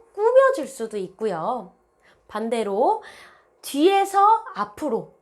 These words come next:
앞에 오는 명사를 꾸며줄 수도 있습니다. 다양한 역할을 하는 현재 분사와 과거 분사, 문장에서 이디와 아이엔지를 만났을 때 한번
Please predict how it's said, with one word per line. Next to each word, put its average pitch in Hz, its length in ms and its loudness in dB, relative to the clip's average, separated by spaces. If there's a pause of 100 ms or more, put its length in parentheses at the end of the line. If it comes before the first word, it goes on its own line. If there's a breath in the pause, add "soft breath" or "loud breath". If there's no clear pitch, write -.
앞에 403 420 -2
오는 359 340 -2
명사를 208 800 -4
꾸며줄 415 500 -2
수도 196 280 -12
있습니다. 196 800 -12 (1200 soft breath)
다양한 320 580 0
역할을 220 440 -8
하는 233 640 -4 (240)
현재 294 300 -2
분사와 226 400 -4
과거 190 320 -8
분사, 165 340 -14 (320 loud breath)
문장에서 240 920 0
이디와 285 760 -4
아이엔지를 277 640 -6
만났을 185 680 -14
때 339 280 0
한번 185 460 -10